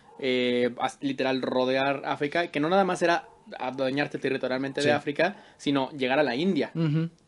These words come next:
Speaker 1: Que, que, si no mal entiendo, y al menos que me lo hayan explicado mal, esa era la idea, llegar a la India por otra ruta.
Speaker 2: Ujú.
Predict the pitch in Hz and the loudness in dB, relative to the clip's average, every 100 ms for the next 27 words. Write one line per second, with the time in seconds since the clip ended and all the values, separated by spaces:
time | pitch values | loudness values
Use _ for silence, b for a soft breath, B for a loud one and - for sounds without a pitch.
0 | - 143 143 143 139 131 127 127 - 131 | 2 4 4 2 0 2 2 0 -4 -4
1 | 135 156 135 139 147 139 120 123 135 - | -2 -2 -2 -2 0 0 -2 -2 -6 -6
2 | 123 117 131 139 - 123 127 127 175 b | -6 -4 -6 -10 -12 -8 -4 -4 -4 b
3 | b - - 185 156 123 180 151 127 - | b -12 -2 2 2 2 0 -2 -8 -6
4 | 143 143 175 147 156 165 123 131 131 127 | 0 4 4 2 2 0 0 -2 -2 -4
5 | 143 - 113 - - 160 202 | -4 -4 -8 -10 -2 2 2